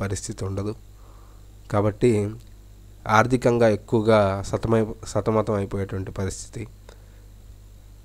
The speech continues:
ఇదే నీళ్ల తొట్టి వాయువ్యంలో ఉంటే ఆర్థికంగా కొంత బలం ఉన్నప్పటికీ కూడా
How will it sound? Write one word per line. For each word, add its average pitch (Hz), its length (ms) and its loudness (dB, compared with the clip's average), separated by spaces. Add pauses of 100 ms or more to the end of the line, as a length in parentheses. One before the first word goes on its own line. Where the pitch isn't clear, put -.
ఇదే 120 240 6
నీళ్ల 123 280 6
తొట్టి 120 380 2 (520)
వాయువ్యంలో 117 680 4 (100)
ఉంటే 101 240 -4 (1500)
ఆర్థికంగా 127 580 4
కొంత 113 260 -2
బలం 104 320 4
ఉన్నప్పటికీ 110 500 -2
కూడా 110 280 2